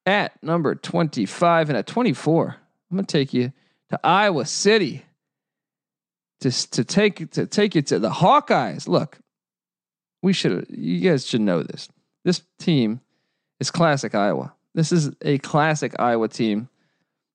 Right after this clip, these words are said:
Um, they got it done.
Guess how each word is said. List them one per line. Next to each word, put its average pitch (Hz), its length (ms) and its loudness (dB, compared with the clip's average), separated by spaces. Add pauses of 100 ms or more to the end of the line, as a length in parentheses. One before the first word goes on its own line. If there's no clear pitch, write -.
(180)
Um, 123 520 2 (1400)
they 147 120 2
got 226 140 2
it 196 120 -2
done. 220 340 0